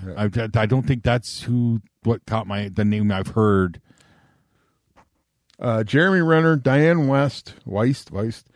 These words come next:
Speaker 2: Weist?
Speaker 1: uh, Weist.
Speaker 2: I think it's
Speaker 1: Uh, Hugh Dillon, Toby, uh, Bentifa, Taylor Handley, Emmy Laird, Derek Webster.
Speaker 2: Huh.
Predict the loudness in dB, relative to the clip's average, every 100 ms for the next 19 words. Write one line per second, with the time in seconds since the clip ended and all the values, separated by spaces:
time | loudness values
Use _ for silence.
0 | -6 -4 -4 -8 -20 _ -20 -12 -4 -2
1 | -4 -10 -10 -8 -6 -2 2 2 2 0
2 | -4 -10 -2 0 2 4 4 4 0 -8
3 | -20 _ _ 2 2 4 2 2 2 0
4 | -2 -6 -12 _ _ _ _ -2 -2 2
5 | 0 2 0 -2 -4 _ _ _ _ _
6 | _ _ _ _ 0 4 4 2 0 4
7 | 6 6 4 4 4 -2 _ -20 _ _
8 | 2 4 4 4 4 2 0 -4 -2 -2
9 | -2 -2 0 0 -2 0 2 2 0 -4
10 | _ _ _ _ _ _ _ _ _ _
11 | _ _ _ -8